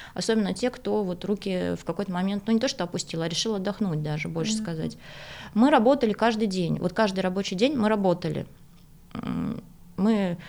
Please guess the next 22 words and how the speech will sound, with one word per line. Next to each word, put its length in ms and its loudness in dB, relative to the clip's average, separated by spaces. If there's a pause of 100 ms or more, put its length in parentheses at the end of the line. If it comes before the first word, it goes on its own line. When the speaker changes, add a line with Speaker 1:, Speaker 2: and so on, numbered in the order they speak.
(260)
Speaker 1:
у 60 -4
нас 160 4
был 340 2
созвон, 560 2
ну, 140 6
все 180 4
как 220 -2
обычно, 300 4
то 60 -2
есть 120 -2
это 160 2
был 160 4
рабочий 380 0
день. 180 0
Раз 160 2
в 40 4
неделю 320 4
я 140 2
еще 200 -2
приезжала 420 -2
в 100 -2
офис, 400 2